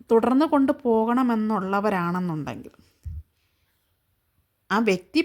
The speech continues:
പാവമൊക്കെ തന്നെയാണ്, വേറെ പ്രശ്നമൊന്നുമില്ല. പക്ഷെ ഇങ്ങനെയൊക്കെയുള്ള പ്രശ്നങ്ങളുണ്ടെന്നുള്ളതേ ഉള്ളൂ. ഈ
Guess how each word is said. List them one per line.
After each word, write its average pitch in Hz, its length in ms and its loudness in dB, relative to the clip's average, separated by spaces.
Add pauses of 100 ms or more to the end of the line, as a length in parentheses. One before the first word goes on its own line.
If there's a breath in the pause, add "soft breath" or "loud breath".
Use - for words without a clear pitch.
പാവമൊക്കെ 277 500 2
തന്നെയാണ്, 190 400 -4
വേറെ 160 240 -4
പ്രശ്നമൊന്നുമില്ല. 208 580 -6
പക്ഷെ 180 180 -8
ഇങ്ങനെയൊക്കെയുള്ള 220 580 -2 (540 soft breath)
പ്രശ്നങ്ങളുണ്ടെന്നുള്ളതേ 190 1080 -4
ഉള്ളൂ. - 160 -20 (1120)
ഈ - 20 0